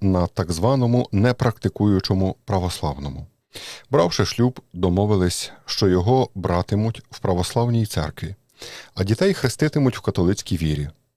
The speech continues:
Ну, тут потрібно, м, закласти собі,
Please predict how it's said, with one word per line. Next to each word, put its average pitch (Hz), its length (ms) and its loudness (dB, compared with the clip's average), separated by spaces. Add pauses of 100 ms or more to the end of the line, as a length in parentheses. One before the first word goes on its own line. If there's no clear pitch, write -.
(240)
Ну, 92 120 -6
тут - 160 -10
потрібно, 85 760 0
м, 87 800 -6
закласти 87 580 0
собі, 80 440 -6